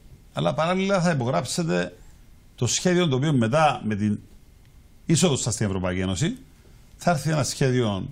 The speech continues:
το, το περιβόητο σχέδιο Ανάν, το οποίο θα υπογράψετε. Έλα όμως που άλλαξε την κυβέρνηση. Θυμάστε τότε που ζητού-, ζητούσε κάποιος δεκαέξι μήνες για λύση των Κυπριακών;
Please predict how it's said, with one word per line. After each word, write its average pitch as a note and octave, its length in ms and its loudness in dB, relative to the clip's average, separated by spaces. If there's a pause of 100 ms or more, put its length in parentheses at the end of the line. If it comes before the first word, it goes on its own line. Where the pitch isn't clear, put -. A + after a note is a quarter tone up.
το, A#2 180 -8
το E3+ 80 -2
περιβόητο B2 420 2
σχέδιο G#2+ 340 -2
Ανάν, A3+ 340 0 (1300)
το F#3 60 0
οποίο G#3 180 4
θα A3+ 100 2
υπογράψετε. F3+ 540 4 (1200)
Έλα G#3 280 4
όμως E3 240 0
που D3+ 100 -2
άλλαξε C#3+ 280 -2
την C3 80 2
κυβέρνηση. D#3 560 2 (2500)
Θυμάστε D#3 380 0
τότε C3+ 160 0
που A#2+ 100 0
ζητού-, A#2 300 0
ζητούσε A2+ 320 0
κάποιος A2+ 300 -2
δεκαέξι A2 460 -2
μήνες A#2 180 2
για A2 160 0
λύση A2+ 120 -2
των A#2+ 100 0
Κυπριακών; E3 460 -2